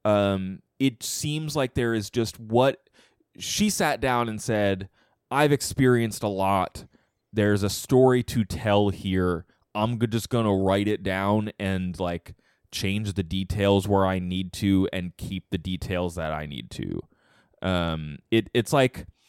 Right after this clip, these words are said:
it's messy and doesn't moralize,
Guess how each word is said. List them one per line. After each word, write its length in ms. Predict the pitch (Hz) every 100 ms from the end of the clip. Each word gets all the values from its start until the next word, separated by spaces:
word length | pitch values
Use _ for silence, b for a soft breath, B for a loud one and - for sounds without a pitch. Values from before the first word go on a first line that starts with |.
| b b b b b b b b b b b b b -
it's 220 | 139 110
messy 960 | 101 95 101 127 147 - 190 202 208 -
and 200 | 123 110
doesn't 480 | 92 117 113 117 107
moralize, 1400 | 98 95 98 98 95 85 82 76 76 78 71 - -